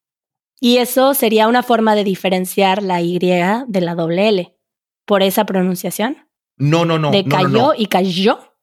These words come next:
Speaker 2: No, no, no. La gen-, en-, esta gente es yeísta. Entonces, por lo
Speaker 1: Ah,
Speaker 2: tanto, van a
Speaker 1: ok.
Speaker 2: pronunciar cayó, se cayó y ya está. O sea,
Speaker 1: ¿Para
Speaker 2: no, no
Speaker 1: una f-, o para la otra?
Speaker 2: Para las dos, para las dos.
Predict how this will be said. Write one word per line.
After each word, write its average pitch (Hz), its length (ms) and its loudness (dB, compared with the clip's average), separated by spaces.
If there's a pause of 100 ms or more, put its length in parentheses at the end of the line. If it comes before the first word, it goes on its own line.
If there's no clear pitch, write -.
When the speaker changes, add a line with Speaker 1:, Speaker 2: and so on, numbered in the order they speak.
(180)
Speaker 2:
No, 160 220 2
no, 156 80 0
no. 143 300 -2
La 117 140 -2
gen-, 143 280 -4
en-, 131 320 -6
esta 147 240 -2
gente 160 240 -2
es 156 120 -4
yeísta. 117 580 -4 (400)
Entonces, 117 340 -2
por 247 140 2
lo 294 100 2
Speaker 1:
Ah, - 20 2
Speaker 2:
tanto, 240 380 0
van 131 160 0
a 139 60 2
Speaker 1:
ok. 247 60 -4
Speaker 2:
pronunciar 127 720 -2
cayó, 113 520 -4
se - 180 -2
cayó 110 580 -4 (120)
y 110 140 -10
ya 107 100 -2
está. - 420 -12 (140)
O - 80 -20
sea, 107 240 -2
Speaker 1:
¿Para 208 220 2
Speaker 2:
no, 233 100 2
no 311 100 2
Speaker 1:
una 349 200 0
f-, - 260 -20 (160)
o 233 180 -4
para 196 240 -2
la 180 160 -2
otra? - 340 -14 (140)
Speaker 2:
Para 117 220 0
las 98 160 -2
dos, 107 260 -2
para 95 180 -4
las 92 180 -4
dos. - 300 -8